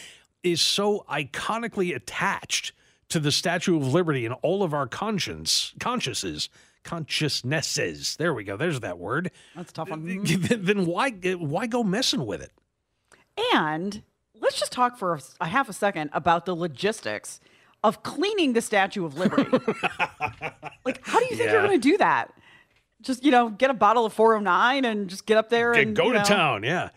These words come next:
Speaker 2: Yeah.
Speaker 1: Not to mention the fact that, that unless you do it all at once,
Speaker 2: Mm-hmm.
Speaker 1: And by the way, that thing is giant. If you've ever
Speaker 2: Yes.
Speaker 1: seen it up close, you know what a, what a huge job that is. If, uh, I mean, if you try, uh, unless you do it all at once,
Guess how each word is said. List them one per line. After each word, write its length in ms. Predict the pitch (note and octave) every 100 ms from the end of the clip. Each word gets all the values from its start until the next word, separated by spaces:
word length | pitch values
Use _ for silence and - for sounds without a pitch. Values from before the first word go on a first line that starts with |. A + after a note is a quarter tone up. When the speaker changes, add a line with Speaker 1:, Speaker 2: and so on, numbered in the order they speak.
| _ _
Speaker 2:
Yeah. 320 | A#4 A#4 D3+ A#3
Speaker 1:
Not 240 | G3 A#3+
to 80 | F#3
mention 320 | F#3 G#3 F3+
the 60 | C#3
fact 240 | C3+ B2
that, 180 | C3+ B2+
that 160 | C#3+ C#3+ -
unless 580 | F3 D#3+ C3+ C#3+ A3 -
you 140 | G3
do 240 | C#3 D#3+ D#3+
it 100 | D3
all 280 | B2 C#3+ D#3+
at 60 | -
once, 600 | G2 G#2 A#2+ F#3 - - - _ _ -
Speaker 2:
Mm-hmm. 180 | G3+ B3 F4+
Speaker 1:
And 120 | E3+
by 120 | D#3+
the 80 | F3
way, 220 | D#3 C3+
that 320 | G2+ G2 E3 -
thing 180 | E3+
is 160 | C#3 A2+
giant. 680 | G2 B2 B2+ C3+ F2+ D2+ - - - -
If 200 | - D3
you've 160 | D#3 C#3+
ever 160 | F3+
Speaker 2:
Yes. 100 | A3 -
Speaker 1:
seen 160 | F#3+
it 80 | D#3+
up 120 | D3
close, 280 | - D3+ -
you 100 | E3
know 180 | D#3 E3
what 200 | C3+ B2+
a, 100 | A#2+
what 300 | C3 D#3 C#3
a 40 |
huge 380 | B2 G3 E3 G2
job 300 | G#2+ C#3+ D#3+
that 180 | G#2 E2+
is. 300 | D2+ - -
If, 300 | E3 D3+ - -
uh, 60 | D#3+ D#3
I 80 |
mean, 160 | F3+ F#3
if 140 | E3+
you 80 | F#3
try, 220 | - -
uh, 160 | - F3+
unless 380 | E3+ D#3+ G#3+ B3+
you 80 | B3
do 180 | E3+ G3
it 60 |
all 160 | D#3+ D#3+
at 60 | C#3+
once, 300 | A#3 E3+